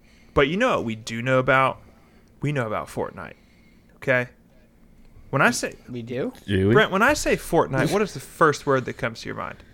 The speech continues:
Speaker 2: V-Bucks.
Speaker 1: Gary?
Speaker 3: Hate.
Speaker 1: <laughs> Hate. Uh, mine is
Speaker 3: Skins.
Speaker 1: designer clothes.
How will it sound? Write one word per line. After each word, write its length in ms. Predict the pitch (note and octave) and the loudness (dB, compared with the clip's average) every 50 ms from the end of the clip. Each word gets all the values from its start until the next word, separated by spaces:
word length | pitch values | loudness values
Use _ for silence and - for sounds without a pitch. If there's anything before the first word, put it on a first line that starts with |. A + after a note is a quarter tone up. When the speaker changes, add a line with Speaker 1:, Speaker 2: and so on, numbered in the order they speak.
| - - - - - - | -20 -20 -20 -20 -20 -12
Speaker 2:
V-Bucks. 1000 | - C#3+ B2+ - E3+ D3+ C#3+ C3+ A#2+ - A#2+ A2 - - - - - - - - - - - - - - - - - - - - | -10 -10 -6 -4 -2 -2 -2 -2 -4 -6 -8 -10 -10 -12 -14 -12 -12 -10 -10 -12 -14 -18 -20 -20 -20 -20 -20 -20 -20 -20 -8 0
Speaker 1:
Gary? 480 | - C#3 A#2 A2 G#2+ A2+ D3+ G#3+ A#3 - - - - - - _ - _ _ _ - - - | 2 4 4 6 4 4 2 0 -2 -4 -12 -20 -20 -20 -20 _ -20 _ _ _ -18 -10 -4
Speaker 3:
Hate. 460 | - A2+ - - - - - - - - - - - - - - - _ - - - - | -2 0 0 0 0 -4 -10 -16 -16 -18 -20 -20 -20 -20 -20 -20 -20 _ -20 -20 -14 -12
Speaker 1:
<laughs> 560 | - A5 A5 G#5+ - - - - - E5 D#5 C#5 - - - - F#4 G#4 G#4 - A4 A#4 A4 A4+ A4 A#4 A#4 A#4 - - - - - - - - - - - - - - - D#4+ - - - | -10 -8 -6 -6 -6 -8 -8 -12 -20 -18 -10 -6 -2 -2 0 4 4 2 4 6 4 4 4 4 4 2 2 0 -2 -8 -10 -8 -8 -10 -10 -10 -12 -12 -12 -12 -12 -14 -14 -14 -12 -6 -2
Hate. 500 | - - - - C3 C3 - - - - - - - - - - - - - - - - - - - D#4 G4+ - - - - - - - - - - - - - - - - - | 2 4 4 4 4 2 0 -4 -14 -18 -18 -18 -20 -20 -20 -20 -20 -20 -20 -20 -20 -18 -8 2 8 8 8 8 8 0 -12 -18 -16 -14 -14 -14 -12 -14 -14 -14 -16 -16 -4 4
Uh, 240 | D3 D3 D3 D3 C#3+ D3 C#3+ | 6 8 10 10 8 6 2
mine 360 | D3 D#3 E3 F#3 A3+ D4 D4+ | 2 4 4 4 4 4 4
is 180 | C#4 G3+ D3 B2 | 2 2 2 0
Speaker 3:
Skins. 220 | A#2 - D3 C3+ | -2 -2 2 4
Speaker 1:
designer 560 | C3+ B2+ G#2+ A#2 C3 C3+ D3+ E3 E3+ E3 D3 C3+ | 4 4 4 4 4 4 4 2 2 2 0 0
clothes. 680 | - - - D3 C#3+ C3 A2+ - C#3 C#3+ C3+ - - | -2 0 4 6 6 6 6 2 -2 -4 -6 -6 -10